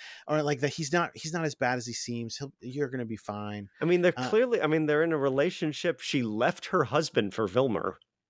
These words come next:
Speaker 1: Yeah, and it's unclear, 'cause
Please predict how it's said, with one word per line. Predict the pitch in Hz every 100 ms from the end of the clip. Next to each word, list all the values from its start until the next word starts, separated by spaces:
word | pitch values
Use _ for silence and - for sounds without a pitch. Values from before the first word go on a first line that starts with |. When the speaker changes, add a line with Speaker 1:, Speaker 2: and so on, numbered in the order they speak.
| _ _ _ _ _ - _ _ -
Speaker 1:
Yeah, | 165 233 196 117 78 -
and | 180 202
it's | - -
unclear, | 185 247 - 220 208 107
'cause | - 143